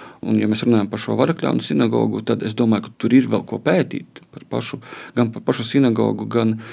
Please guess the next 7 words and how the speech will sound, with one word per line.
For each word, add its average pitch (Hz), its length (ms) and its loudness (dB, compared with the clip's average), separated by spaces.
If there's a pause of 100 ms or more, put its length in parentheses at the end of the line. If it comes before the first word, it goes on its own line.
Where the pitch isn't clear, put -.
(580)
gan 117 200 0
varbūt 151 800 4
tas 139 240 2
ir 117 120 4
ļoti 127 240 4
utopisks 120 800 2
tāds, - 320 -4